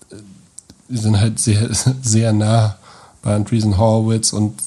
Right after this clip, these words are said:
dem, und dem Fonds von dem Mitgründer. Und ja, sind so ein bisschen wahrscheinlich, dass Amazon oder so die, das Infrastrukturplay in der, in der ganzen Kryptowelt, wenn's auf jeden Fall an Endkonsumenten geht.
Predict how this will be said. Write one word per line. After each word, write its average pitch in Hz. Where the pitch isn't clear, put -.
dem, 107
und 104
dem 104
Fonds 110
von 113
dem 107
Mitgründer. 113
Und 110
ja, 110
sind 107
so -
ein 110
bisschen 120
wahrscheinlich, 127
dass 127
Amazon 123
oder 120
so 117
die, -
das 113
Infrastrukturplay 127
in 110
der, 117
in 117
der 113
ganzen 110
Kryptowelt, 110
wenn's 117
auf 110
jeden 117
Fall 110
an 104
Endkonsumenten 110
geht. 101